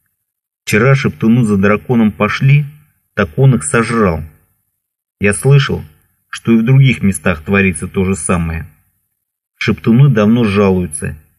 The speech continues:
и Парис ничего понять не может». «Да что Парис? Морочники не справляются. Только сегодня двое свалились от перенапряжения. Еле успели их подменить. Представляешь себе,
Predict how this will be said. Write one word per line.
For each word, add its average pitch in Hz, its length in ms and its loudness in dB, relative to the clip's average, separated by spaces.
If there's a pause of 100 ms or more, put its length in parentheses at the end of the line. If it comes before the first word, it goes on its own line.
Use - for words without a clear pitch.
(320)
и 113 80 -4
Парис 113 460 0
ничего 101 340 0
понять 101 400 0
не 104 100 2
может». 90 360 0 (960)
«Да 95 80 -2
что 135 240 -2
Парис? 131 500 -2 (600)
Морочники 120 600 2
не 104 120 2
справляются. 98 840 -2 (880)
Только 113 300 0
сегодня 123 500 0
двое 101 320 2
свалились 101 580 0
от 98 140 -4
перенапряжения. 98 1040 0 (640)
Еле 113 300 2
успели 113 420 0
их - 140 -4
подменить. 98 580 2 (920)
Представляешь 110 680 0
себе, 92 420 -2